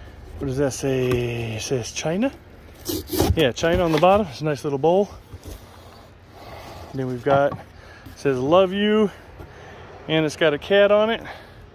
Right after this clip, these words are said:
Freeport School District. I know somebody will want that one. Uh, with good, with God, all things are possible. I will hand them to you, and you can set them over there, please.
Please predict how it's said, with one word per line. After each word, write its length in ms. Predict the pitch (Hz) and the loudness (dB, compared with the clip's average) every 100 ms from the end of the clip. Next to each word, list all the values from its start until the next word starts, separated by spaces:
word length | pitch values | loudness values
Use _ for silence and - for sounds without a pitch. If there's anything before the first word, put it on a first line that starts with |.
| - - - - - - - - - - - - - | -20 -20 -20 -20 -20 -20 -20 -20 -20 -20 -20 -20 -16
Freeport 420 | - 156 156 127 | -10 -4 -2 -2
School 280 | - 196 196 | -2 0 2
District. 580 | 202 - 220 214 - - - - - - - | 2 2 0 0 -4 -20 -20 -20 -4 -4 -2
I 40 | |
know 100 | 139 | -4
somebody 300 | - 147 131 | -2 0 2
will 100 | 131 | 2
want 180 | 147 135 | 0 2
that 180 | 175 165 | 2 4
one. 260 | 190 - - - - - - - - - - - - - - - | 2 2 -2 -16 -20 -16 -16 -6 -2 -2 -4 -20 -20 -20 -12 -2
Uh, 560 | 151 147 143 139 131 123 | 2 2 2 2 0 0
with 260 | 151 - - - - - - | -2 -6 -18 -20 -20 -20 0
good, 340 | 202 214 180 | 6 8 6
with 200 | 143 139 | 4 0
God, 240 | 123 202 190 | 4 6 6
all 100 | 190 | 4
things 260 | 202 175 143 | 2 0 -2
are 40 | |
possible. 680 | - 214 208 - 196 220 226 - - - - - | 4 4 4 2 2 2 2 -4 -20 -20 -20 -4
I 80 | 135 | 0
will 120 | 180 | 2
hand 240 | 175 202 202 | 2 -2 -2
them 160 | 202 | -4
to 60 | 196 | -4
you, 320 | 190 190 233 - | -4 -2 -4 -4
and 120 | 143 | -4
you 100 | 156 | -4
can 120 | 156 | -4
set 140 | 139 170 | -2 0
them 100 | 175 | 0
over 140 | 185 | 0
there, 160 | 160 143 | -2 0
please. 320 | 170 196 | -2 -2